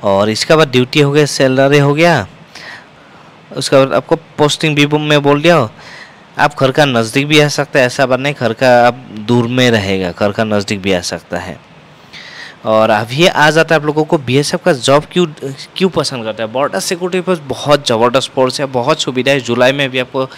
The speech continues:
बारह हज़ार पाँच सौ रुपये आपको मिलेगा। क्या मिलेगा? Dress allowance मिलेगा। उसके बाद आपको डीए आपको increase होगा, कितना बार डीए दो बार, ए, उसके बाद basic में एक बार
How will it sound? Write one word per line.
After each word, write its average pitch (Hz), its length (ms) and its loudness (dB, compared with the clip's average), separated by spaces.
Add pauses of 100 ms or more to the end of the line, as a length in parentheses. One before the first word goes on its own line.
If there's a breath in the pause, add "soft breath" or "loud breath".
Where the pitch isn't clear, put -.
(320 loud breath)
बारह 113 220 4
हज़ार 120 200 2
पाँच 123 240 -4
सौ 131 80 -2
रुपये 120 200 -2
आपको 113 240 -4
मिलेगा। 131 520 0 (580 loud breath)
क्या 151 160 4
मिलेगा? 156 460 -2
Dress 131 360 -2
allowance 101 360 -2
मिलेगा। 90 400 -4 (340 loud breath)
उसके 135 240 -2
बाद 127 160 2
आपको 123 340 -2
डीए 123 340 2
आपको 131 240 0
increase 127 460 -4
होगा, 123 300 -2
कितना 127 340 -10
बार 123 160 -2
डीए 120 260 -4
दो 120 220 0
बार, 123 220 0 (260)
ए, 123 380 -2
उसके 120 260 0
बाद 120 100 4
basic 120 340 -4
में 127 120 -2
एक 120 200 0
बार 123 220 2